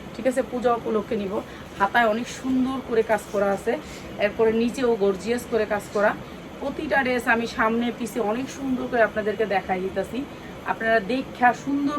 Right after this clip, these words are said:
করে, আপনারা আয়শা দেখা নিয়েন। ঠিক আছে, আমি বলি আপনারা আসেন, দেখেন।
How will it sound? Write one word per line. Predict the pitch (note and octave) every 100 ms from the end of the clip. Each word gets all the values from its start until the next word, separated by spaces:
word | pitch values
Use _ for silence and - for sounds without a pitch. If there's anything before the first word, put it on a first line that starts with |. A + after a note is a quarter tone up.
| C4
করে, | A#3 G3
আপনারা | - - C4
আয়শা | C4+ D4+ A3
দেখা | G#3 G#3 D#3
নিয়েন। | D3 - - - - - -
ঠিক | C#4+ D#4
আছে, | C4 G#3
আমি | A#3+ A3
বলি | B3 A#3+ C4+
আপনারা | - A3+ G3+ G#3
আসেন, | - A3+ B3 - - - - - E3 G#3+
দেখেন। | G#3+ - A3+